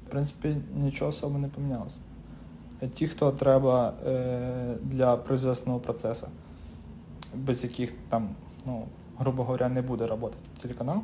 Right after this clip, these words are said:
ті, звісно, остаються працювати. У нас нема такого, там, що субота, неділя, вихідний. Я забув про те, що субота, неділя, вихідний. У нас є вихідні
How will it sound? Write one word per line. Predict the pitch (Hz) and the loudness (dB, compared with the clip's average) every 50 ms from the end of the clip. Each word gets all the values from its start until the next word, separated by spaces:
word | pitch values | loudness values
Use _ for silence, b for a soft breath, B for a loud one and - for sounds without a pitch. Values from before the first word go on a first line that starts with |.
| 214 B B B B - - - - - | -2 B B B B -16 -16 -16 -12 -4
ті, | - 135 131 151 175 175 170 156 156 | 0 2 2 2 2 0 0 -2 -2
звісно, | - 123 127 131 135 - 127 | 0 0 2 0 0 0 -4
остаються | 147 - - 123 127 - - 123 | -4 -4 -4 -6 -6 -2 0 0
працювати. | 117 117 117 - - - - - - - | 0 0 0 -2 -4 -4 -8 -10 -6 -2
У | 139 | 0
нас | 165 160 - | 0 0 0
нема | 131 123 131 135 | -2 0 0 -2
такого, | 131 - - - 113 113 | -2 -4 -6 -8 -6 -6
там, | - - - | -6 -8 -8
що | - - | -10 -10
субота, | - - 127 123 123 - 123 | -6 -2 -2 -2 -2 -2 -4
неділя, | 123 123 123 117 120 | -4 -4 -4 -4 -4
вихідний. | 117 120 120 - - 123 123 135 156 175 180 170 160 160 156 147 B B B B B B - - - | -6 -6 -8 -6 -4 -2 -2 -2 0 -2 -2 -2 -4 -4 -4 -6 B B B B B B -10 0 2
Я | 123 123 123 | 4 4 4
забув | 123 135 139 139 131 | 4 4 4 4 2
про | 135 - - 113 | 2 0 -4 -4
те, | 104 - - - | -2 -2 -4 -4
що | - - - | -6 -6 -8
субота, | - - 123 123 120 120 123 | -8 -4 -2 -2 -2 0 -2
неділя, | 127 131 135 127 123 | -2 -2 0 -2 -2
вихідний. | 123 123 - 120 127 127 | -4 -6 -6 -6 -4 -2
У | 120 | 0
нас | 120 127 135 - - | 0 -2 -2 -2 -2
є | 131 | -2
вихідні | 131 135 - - 127 131 139 147 156 | -2 -2 -6 -6 -2 0 2 2 2